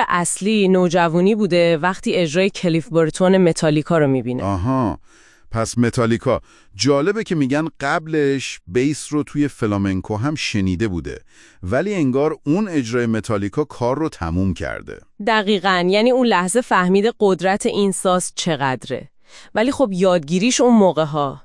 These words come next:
Speaker 2: ساده نبوده حتماً؟
Speaker 1: اصلاً. خودش هم تو منابع گفته که آموزشگاه ها خیلی بیس رو جدی نمی‌گرفتن اون زمان.
Speaker 2: عجب، پس چطور یاد گرفت؟
Speaker 1: اول پیش بهمن نصری رفته،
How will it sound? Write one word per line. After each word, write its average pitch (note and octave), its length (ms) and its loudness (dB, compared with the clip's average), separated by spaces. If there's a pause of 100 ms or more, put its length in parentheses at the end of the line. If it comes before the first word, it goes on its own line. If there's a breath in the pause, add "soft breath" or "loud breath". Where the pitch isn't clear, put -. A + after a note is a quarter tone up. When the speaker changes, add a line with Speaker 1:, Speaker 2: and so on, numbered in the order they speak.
Speaker 2:
ساده A#2+ 480 0
نبوده D3+ 320 0
حتماً؟ G2 600 -4
Speaker 1:
اصلاً. F3 680 0
خودش G#3+ 380 -2
هم G3 100 2
تو F#3 120 -2
منابع E3 400 2
گفته D#3+ 320 -2
که E3+ 200 -6
آموزشگاه E3+ 600 0
ها A3 80 2
خیلی G3+ 340 2
بیس G#3 380 2
رو G3+ 180 4 (200)
جدی E3+ 380 2
نمی‌گرفتن C#3 840 4
اون C3+ 100 -2
زمان. B2+ 480 -4 (120)
Speaker 2:
عجب، C3 460 0 (320 soft breath)
پس B2+ 160 -2
چطور C3 340 0
یاد G3 180 -2
گرفت؟ F#2+ 520 -4 (300)
Speaker 1:
اول A3 240 0
پیش B3 320 -6
بهمن G#3 680 0
نصری G3 480 -2
رفته، G#3 580 -2